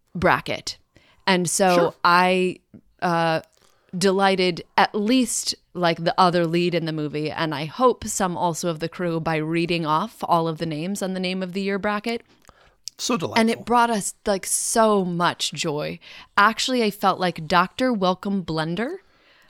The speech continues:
Speaker 1: um,
Speaker 2: Yep.
Speaker 1: was, was sort of, like, low-key one of my favorites. Um, my, the other, th-, my friend, the other lead, his favorite was Learjet de la Cruz.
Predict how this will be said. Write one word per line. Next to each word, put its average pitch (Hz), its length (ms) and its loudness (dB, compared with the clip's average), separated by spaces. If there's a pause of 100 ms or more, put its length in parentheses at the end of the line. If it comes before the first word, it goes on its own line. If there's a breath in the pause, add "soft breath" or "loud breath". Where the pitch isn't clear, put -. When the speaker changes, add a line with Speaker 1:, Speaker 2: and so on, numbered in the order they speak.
(160 soft breath)
Speaker 1:
um, 175 360 2
Speaker 2:
Yep. 160 300 -2
Speaker 1:
was, 202 580 2
was 214 520 -2
sort 285 240 0
of, 311 60 -2
like, 339 160 0
low-key 240 440 2
one 208 160 0
of 202 60 -4
my 190 100 -4
favorites. 196 680 -2 (100)
Um, 180 480 0
my, 170 520 -2 (100)
the 165 360 -4
other, 170 220 0
th-, - 260 -16
my 160 280 -2
friend, 170 380 -4
the 160 120 -4
other 160 200 -4
lead, 165 340 -8
his 175 260 -4
favorite 180 320 -2
was 165 180 -6
Learjet 160 420 -6
de 165 120 -4
la 156 100 -4
Cruz. 170 540 -6